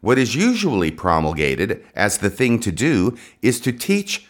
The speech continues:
to the weakest member of the class, so as not to hazard surprising him or her with any new doctrinal dimensions he had never before suspected, and thereby precipitating his departure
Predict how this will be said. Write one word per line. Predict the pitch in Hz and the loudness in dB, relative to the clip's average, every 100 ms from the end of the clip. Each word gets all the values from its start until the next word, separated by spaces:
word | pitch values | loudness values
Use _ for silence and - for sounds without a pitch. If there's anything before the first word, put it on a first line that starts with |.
| _ | _
to | - 135 | -2 2
the | 120 | 4
weakest | 107 143 214 - 76 - - _ - | 2 2 2 2 0 0 -8 _ -8
member | 82 95 92 85 - | 0 2 2 0 0
of | 85 73 | -2 -2
the | 82 | -4
class, | 87 73 55 - - - - - | 0 0 0 -4 -12 -12 -20 -18
so | - 127 113 | -4 0 2
as | 113 | 0
not | 110 131 165 | 0 0 0
to | - | 0
hazard | 147 107 87 85 90 87 - | 2 4 2 4 0 0 -6
surprising | - 120 101 143 180 175 151 113 | -2 -2 -2 0 2 2 0 0
him | 85 80 90 - - | 0 0 -2 -8 -4
or | 98 139 | 0 0
her | 104 87 85 139 - _ - - - | 2 4 4 0 -6 _ -20 -20 -4
with | 104 - | -4 -2
any | - 151 190 | 0 2 4
new | 180 120 107 | 4 4 2
doctrinal | 98 98 135 - 131 127 | 2 0 0 0 2 2
dimensions | 120 120 180 220 - 62 50 - _ - - | 2 2 2 2 -2 -6 -8 -12 _ -20 -2
he | 120 | 2
had | 117 107 | 2 2
never | 107 123 151 | 2 4 2
before | 147 156 90 87 | 2 0 2 2
suspected, | - 123 - 190 196 - - - _ _ - - - | 2 -6 0 -2 -2 -8 -10 -12 _ _ -20 -20 -4
and | 104 107 | 2 2
thereby | 131 185 127 107 | 4 2 4 2
precipitating | 104 117 - 214 208 165 101 80 80 90 - _ - | 2 -2 0 0 0 -4 -2 0 0 -4 -10 _ -6
his | 120 131 | -2 -2
departure | 156 160 - 82 78 - 73 73 | -2 -4 0 0 0 -4 -4 -4